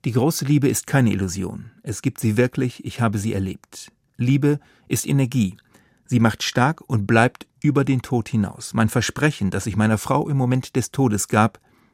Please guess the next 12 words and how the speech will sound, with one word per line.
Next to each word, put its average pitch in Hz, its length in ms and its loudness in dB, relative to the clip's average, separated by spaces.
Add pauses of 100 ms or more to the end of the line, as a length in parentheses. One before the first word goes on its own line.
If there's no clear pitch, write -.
(340)
wir 113 180 0
bleiben 143 300 0
zusammen, 123 500 2 (480)
gilt 117 180 2
bis - 220 -2
zur - 140 -6
künftigen 127 560 -2
Wiederbegegnung 113 800 2 (440)
im 123 160 4
Meer 151 160 4
der 147 100 0
Energie 120 540 -2